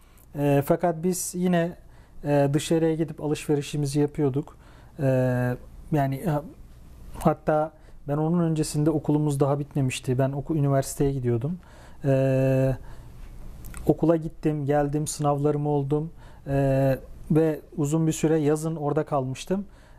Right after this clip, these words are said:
E, buna rağmen, e, bir sıkıntı yaşamadık. Kaldı ki hani benim, dediğim gibi, e, Çin'in en sıkıntılı olan yerindeydim yani. Pekin'in Hadian bölgesinde. E, bundan yola çıkarak söyleyebilirim ki hani çünkü sars virüsü de aslında koronavirüsüne çok benziyor.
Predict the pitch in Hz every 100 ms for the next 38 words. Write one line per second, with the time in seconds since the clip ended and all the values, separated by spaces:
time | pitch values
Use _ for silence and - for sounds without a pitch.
0 | - 139 139 165 190 208 160 147 208 175
1 | 165 160 156 156 - 175 165 190 190 -
2 | 175 123 143 - - - - - 156 156
3 | 170 190 196 - 147 135 147 151 147 -
4 | 135 135 135 143 160 139 151 190 - -
5 | - 139 139 139 - 165 185 190 180 -
6 | 160 151 160 151 147 208 - 165 143 147
7 | 147 147 135 120 117 113 131 196 185 156
8 | - 147 156 143 143 143 131 120 123 -
9 | 127 127 175 - - - - - - -
10 | - 151 147 151 151 147 160 185 226 208
11 | 196 208 - - 208 196 - 180 180 175
12 | 190 214 160 147 170 151 127 127 - -
13 | - - 170 160 - 165 165 - 156 151
14 | 165 165 151 - 156 160 160 156 160 147
15 | 143 160 170 165 135 139 139 135 127 135